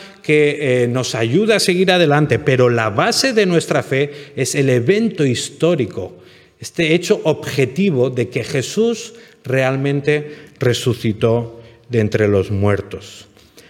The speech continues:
Mis emociones respecto a Dios, mis sensaciones o intuiciones espirituales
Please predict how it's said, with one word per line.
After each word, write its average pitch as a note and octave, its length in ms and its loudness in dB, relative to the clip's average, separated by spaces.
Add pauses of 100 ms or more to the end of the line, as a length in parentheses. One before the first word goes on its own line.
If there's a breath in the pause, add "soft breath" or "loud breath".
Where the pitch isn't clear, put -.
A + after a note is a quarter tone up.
(120)
Mis C3+ 220 0
emociones D#3+ 640 2
respecto F3 480 0
a D3 80 4
Dios, C#3 240 4
mis D3 240 0
sensaciones E3 840 2
o E3+ 40 4
intuiciones E3 680 2
espirituales D#3+ 800 2